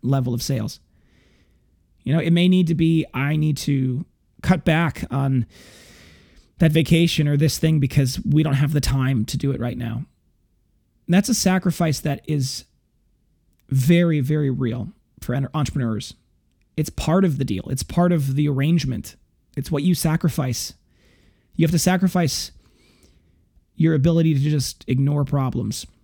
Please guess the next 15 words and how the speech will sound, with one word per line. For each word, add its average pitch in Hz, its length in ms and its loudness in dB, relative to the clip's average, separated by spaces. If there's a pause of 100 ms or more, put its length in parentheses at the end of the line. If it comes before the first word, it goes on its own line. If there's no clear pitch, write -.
(1300)
because 165 180 4
there's 175 100 4
only 196 160 4
so 190 200 2
long 170 260 2
before 156 300 0
you 156 100 2
ignore 147 220 0
problems 143 280 -2
before 147 280 -2
they 143 80 0
become 139 480 0
so 156 340 0
much 139 320 -2
worse - 380 -8